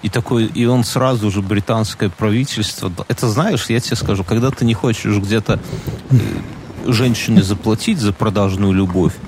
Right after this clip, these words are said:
то ты говоришь: «Извини, дорогая», или, или наоборот, хочешь пулю в глаза пустить, то ты говоришь: «Ты чем занимаешься?» И ты, и, и, и это самое. И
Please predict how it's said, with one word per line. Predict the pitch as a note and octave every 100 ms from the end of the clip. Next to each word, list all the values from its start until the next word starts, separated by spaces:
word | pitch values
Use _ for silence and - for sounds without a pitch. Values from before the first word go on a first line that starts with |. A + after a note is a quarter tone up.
| - - -
то | -
ты | - B2+
говоришь: | G#2+ G#2+ G2 F2+ - - - - -
«Извини, | A2 G#2 G#2 A#2
дорогая», | G#2 F#2 F2 E2+ A#1
или, | - A2 A2+
или | D2 A2 A2
наоборот, | G#2+ G2 G2+ F#2
хочешь | - - -
пулю | A#2 G#2
в | F#2+
глаза | G2+ F#2 F#2
пустить, | - - - - - -
то | F#2
ты | - F#2
говоришь: | F#2 D2 D2+ - - - - -
«Ты | -
чем | A3+ G#2+
занимаешься?» | G#2 F#2+ F2+ D2+ F2+ -
И | F2+
ты, | - E2+
и, | E2+ - - G#2+
и, | F#2 -
и | - G2 F2
это | F2 E2 F#2
самое. | - - G1+ G1+ G#1 - - - - - - - - A1 A1+ B1+ -
И | G2+